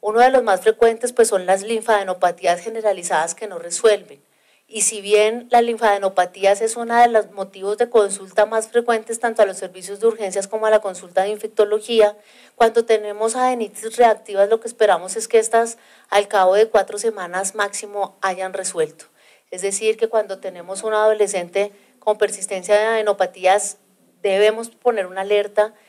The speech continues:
Cuando tenemos hepatoesplenomegalia, candidiasis persistente, ya sea en boca o compromiso de dermatitis seborreica de difícil manejo.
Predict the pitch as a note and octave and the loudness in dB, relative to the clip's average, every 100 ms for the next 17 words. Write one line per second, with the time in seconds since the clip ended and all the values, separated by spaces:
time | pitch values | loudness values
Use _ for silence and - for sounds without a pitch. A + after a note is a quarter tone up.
0 | _ - G3 G3 G3 F#3 F3+ F#3+ A3 G#3+ | _ -4 -2 -4 -6 -6 -4 -2 0 0
1 | G3 F3+ - F3+ E3+ E3 E3+ F#3+ G3 G3+ | -2 -8 -6 -6 -6 -2 2 2 2 0
2 | G#3 _ _ - G#3+ G3+ G3 F#3+ F#3 F3+ | -2 _ _ -2 -2 0 -4 2 2 0
3 | - A3+ G#3+ G#3 F#3+ G#3 F#3 F3+ G3 G3+ | -2 0 0 -2 -4 0 -2 -2 -2 0
4 | G3+ G#3 G#3 G3+ - G#3 G3 G3+ G3 G#3+ | 2 4 4 4 0 -4 2 2 4 4
5 | A3 A3 G#3 G3+ F3+ E3+ G3 G3+ G#3+ G3+ | 4 4 -2 -4 -10 -10 -4 0 0 -2
6 | F#3 F3 E3+ F#3+ - G#3 F#3+ F3 E3 - | -8 -10 -12 -6 -2 0 0 -2 -4 0
7 | F#3+ G3+ G3 F3+ F#3+ F#3 G3+ A3 A#3+ G#3+ | 0 0 -2 -10 -12 -12 -10 -6 -6 -8